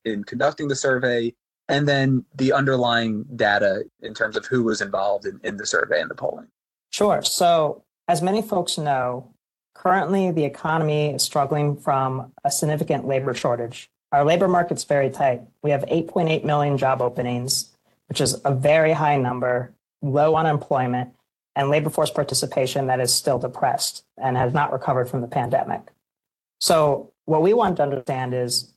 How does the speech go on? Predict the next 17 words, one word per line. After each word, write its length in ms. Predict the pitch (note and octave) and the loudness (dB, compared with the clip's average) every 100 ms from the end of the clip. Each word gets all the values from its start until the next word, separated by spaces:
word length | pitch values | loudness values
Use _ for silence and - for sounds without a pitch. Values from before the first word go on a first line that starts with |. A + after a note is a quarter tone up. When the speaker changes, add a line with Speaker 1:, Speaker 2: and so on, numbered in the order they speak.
| _ _ | _ _
Speaker 2:
what 220 | D3 E3 | -2 2
is 140 | G#3+ G#3 | 4 2
keeping 380 | - F3+ D#3+ D3 | -2 -2 0 0
folks 480 | D3 C#3 C3+ - - | 0 0 0 -6 -6
from 240 | - C#3+ C3 | -6 -4 0
working 460 | C3 B2+ B2+ B2 | -2 -2 -4 -6
today? 420 | - B2 B2 - F3+ - _ _ - | -6 -4 -4 -2 -6 -8 _ _ 0
And 580 | D3+ C#3+ C#3 C3 C3 - _ - | 2 4 2 2 -2 -6 _ -4
because 200 | F3 D3+ | 0 2
this 160 | F#3 | 2
is 120 | G3+ - | 2 2
something 360 | F3 F3 D#3 | 0 0 2
that 180 | C#3 C#3 | 2 2
lawmakers 580 | C3+ C#3+ D3+ C#3 C#3 A#2+ | 2 2 2 -2 -2 -6
are 160 | B2+ A#2+ | -4 -6
currently 400 | - - D#3 C3+ | -2 -2 -2 -2
prioritizing, 920 | - C3 C3 C3 B2 A#2+ B2 A#2+ | 2 2 2 0 0 -2 -2 -10